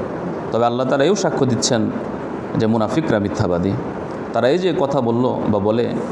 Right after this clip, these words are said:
যে, "আমরা সাক্ষ্য দেই আপনি আল্লাহর রসুল", তাদের এই কথা অন্তর এর কথা নয়, এটি তাদের মুখের কথা। এবং তারা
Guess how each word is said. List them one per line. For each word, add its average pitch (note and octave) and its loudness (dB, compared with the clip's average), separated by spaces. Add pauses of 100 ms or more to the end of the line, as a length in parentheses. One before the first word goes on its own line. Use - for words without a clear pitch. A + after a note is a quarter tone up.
(560)
যে, A2+ 4
"আমরা A2+ 2
সাক্ষ্য E3+ 0
দেই C#3+ 4
আপনি - 2
আল্লাহর C#3+ 2
রসুল", D#3+ 2 (840)
তাদের B2 0
এই A2 2
কথা B2 0 (260)
অন্তর A#2+ 2 (240)
এর G2 0
কথা F#2+ -2
নয়, F#2+ 0 (840)
এটি A#2 2
তাদের B2+ 2
মুখের A2+ 2
কথা। - 0 (1300)
এবং D#3 2
তারা F3 2